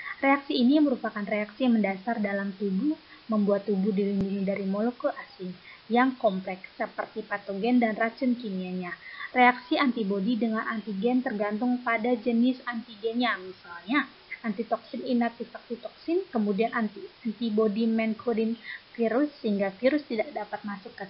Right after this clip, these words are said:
sel, kemudian yang ketiga ada ikatan A G A B pada dinding bakteri akan menarik makrofag dan sel fagosit. Bakteri akan dimakan dengan mudah. Ini yang disebut dengan opsonisasi. Yang keempat ada antibodi bereaksi dengan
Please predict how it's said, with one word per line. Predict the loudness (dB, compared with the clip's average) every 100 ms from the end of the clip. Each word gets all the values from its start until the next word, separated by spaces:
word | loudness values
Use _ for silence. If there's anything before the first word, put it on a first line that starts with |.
| -2
sel, | -2 -2 -6
kemudian | -6 -2 -2 -2
yang | -6
ketiga | -8 -4 -2 -2
ada |
ikatan | -4 -4 -4 0 -2 -2
A | -6 -2
G | 0 0
A | -2 -6
B | -4 -4 -8 -16 -8
pada | 0 2 2
dinding | 2 2 2 2 0
bakteri | -2 -4 -2 0 0 -2
akan | -6 -4 -2
menarik | 2 2 2 -2
makrofag | -4 -6 -16 -2 -2 0
dan | 0 0 0 -2
sel | 0 0 -2
fagosit. | -8 -8 -8 -14 -14 -20 -16 -16
Bakteri | -6 -4 -2 -4
akan | -4 -2
dimakan | -2 -4 2 4 6
dengan | 2 -2 -6
mudah. | -6 -4 -4 -4 -8 -20 -20 -20 -20 -20 -20 -14 2
Ini | 4 6
yang | 4
disebut | 2 -4 -4 -6
dengan | -8 -6 2 2 2 -4 -20 2
opsonisasi. | 2 2 2 2 2 0 -2 -6 -6 -8 -8 -8 -14 -4 -2
Yang | 0
keempat | 0 2 4 4
ada | 4 0 -4
antibodi | -6 -6 -4 -2 -2 0 0
bereaksi | 0 -4 -6 -8 -6
dengan | -4 -2 -2